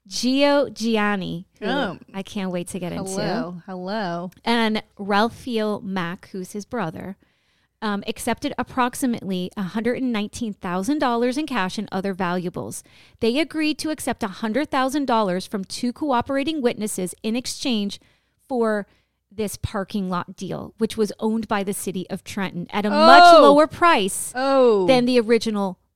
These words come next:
Speaker 1: proposal.
Speaker 2: Dang.
Speaker 1: The defendants plan to divert a hundred thousand dollars of the purchase amount as a bribe and kickback payment to,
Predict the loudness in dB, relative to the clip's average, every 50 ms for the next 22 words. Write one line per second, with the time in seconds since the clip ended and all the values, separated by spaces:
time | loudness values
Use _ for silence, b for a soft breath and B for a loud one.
0 | _ _ -10 -10 -8 -6 -4 -4 -4 -4 -6 -10 -12 -14 -16 -18 _ _ -6 -2
1 | 0 2 2 4 4 4 4 2 2 0 0 0 0 2 0 0 0 0 0 0
2 | 0 0 -4 -6 -6 -4 -4 -4 -2 -2 -2 -2 -2 -2 -2 -2 -2 -2 -2 -4
3 | -4 -4 -4 -2 -4 -2 -2 -2 -2 0 0 0 0 0 0 0 0 -2 -4 -6
4 | -8 -10 -8 -8 -8 -8 -6 -8 -6 -6 -4 -2 -2 -2 -2 -4 -4 -4 -4 -4
5 | -4 -2 0 0 2 2 2 2 0 0 -2 -6 -10 -10 -10 -8 _ -4 -4 -4
6 | -6 -10 _ -10 -8 -6 -6 -6 -6 -6 -8 -8 -10 -10 -10 -6 -2 0 2 4
7 | 4 4 4 2 0